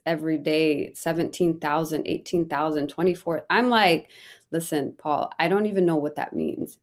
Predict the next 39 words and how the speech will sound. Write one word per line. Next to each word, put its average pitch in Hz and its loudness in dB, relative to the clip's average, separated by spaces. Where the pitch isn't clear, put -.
Um, 147 2
'cause 175 -2
right 170 4
now 160 2
we're 156 0
at - 0
ten 156 0
to 160 -6
fifteen 151 -6
thousand 147 -4
steps - -10
a - -6
day. 143 -2
But, - 0
uh, 165 4
you 208 2
are 208 6
definitely 185 6
goals. 180 4
Carmen, 202 4
the 180 4
question 202 0
is, 165 0
what 185 4
are 185 6
some 185 0
of 170 0
the 165 -2
positive 190 2
experiences 160 -2
that - 0
you've 165 -2
had 156 -2
thus 151 -4
far 156 2
on 170 4
the 156 2
campaign 156 -2
trail, 214 2